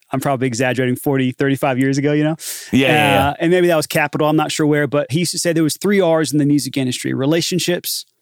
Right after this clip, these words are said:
Speaker 1: relationships, relationships, you
Speaker 2: Yeah.
Speaker 1: know? And
Speaker 2: That's
Speaker 1: that's
Speaker 2: true.
Speaker 1: so easy to forget, but it's what so much of life is built upon. Okay, one more question before we jump into the album. If you could collaborate with anybody else creatively, alive or dead,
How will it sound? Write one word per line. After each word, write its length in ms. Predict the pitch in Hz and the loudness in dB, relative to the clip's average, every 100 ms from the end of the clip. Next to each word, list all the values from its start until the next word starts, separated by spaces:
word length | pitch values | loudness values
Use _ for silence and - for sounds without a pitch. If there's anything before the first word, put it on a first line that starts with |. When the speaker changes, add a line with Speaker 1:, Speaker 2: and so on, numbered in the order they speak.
| _ _ _ | _ _ _
Speaker 1:
relationships, 920 | 147 147 143 - 139 143 139 - - - _ - | -2 0 0 -2 -2 -2 -4 -6 -10 -12 _ -8
relationships, 840 | 135 123 - - - - - - - | -6 -4 -6 -8 -10 -10 -10 -10 -4
you 120 | 85 | 0
Speaker 2:
Yeah. 80 | 151 | 0
Speaker 1:
know? 200 | 135 131 - - - - - | 0 -4 -10 -20 -20 -20 -6
And 160 | 151 165 | 0 2
Speaker 2:
That's 140 | 185 | 2
Speaker 1:
that's 120 | 165 | 2
Speaker 2:
true. 240 | 160 214 185 | 2 2 2
Speaker 1:
so 20 | |
easy 420 | 170 175 180 160 147 | 2 0 2 2 0
to 80 | |
forget, 460 | 147 156 127 170 156 | 0 -2 0 0 0
but 120 | 147 | -2
it's 240 | 139 - 160 | -4 -4 -4
what 180 | 156 - | -4 -2
so 120 | 170 | 0
much 240 | 160 - | 0 -2
of 80 | 127 | -4
life 320 | 139 139 131 | 0 0 -2
is 100 | 135 | -4
built 280 | 107 165 180 | -2 -2 -2
upon. 360 | 143 143 135 127 - - - _ - | -4 -2 -2 -2 -8 -20 -20 _ -4
Okay, 140 | 160 | 0
one 160 | 160 190 | 2 2
more 120 | 202 | 2
question 320 | 214 208 - | 0 0 0
before 200 | 165 170 | 0 2
we 80 | 180 | 0
jump 220 | 165 156 | 0 0
into 120 | 165 160 | 0 0
the 120 | 160 | 2
album. 360 | 165 156 151 - | 0 0 -2 0
If 180 | 165 - | -4 0
you 100 | 220 | 0
could 220 | 220 156 | 0 -4
collaborate 760 | - 165 165 175 151 127 123 - - | -2 0 0 0 -2 -2 -4 -10 -6
with 220 | 156 - - _ - | -4 -4 -10 _ -2
anybody 560 | 214 220 185 175 165 | 0 2 2 2 2
else 440 | 147 123 - - - _ _ _ - | 2 -2 -4 -8 -12 _ _ _ -6
creatively, 600 | 160 160 151 117 85 123 _ | 0 0 0 -2 -8 -10 _
alive 420 | 147 160 160 170 151 | 0 2 2 0 -2
or 240 | - 175 | -2 0
dead, 360 | 147 147 113 - | 0 -2 -4 -10